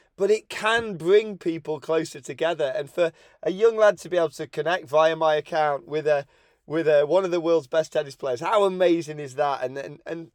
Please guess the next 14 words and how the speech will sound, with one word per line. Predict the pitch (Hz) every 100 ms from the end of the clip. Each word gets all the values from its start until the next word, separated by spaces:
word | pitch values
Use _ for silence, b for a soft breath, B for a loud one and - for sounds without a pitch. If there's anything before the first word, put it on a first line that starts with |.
| b b b
John, | 196 220 156 101
you're | 175 220 185
a |
legend, | 165 127 135 123
man. | 147 160 -
Thank | 196 196 165
you | 165
so | - 196 180
much | 175 -
for | 147
doing | 170 165 151
that. | 135 - _ 175
The |
John | 170 - 151 190 214 214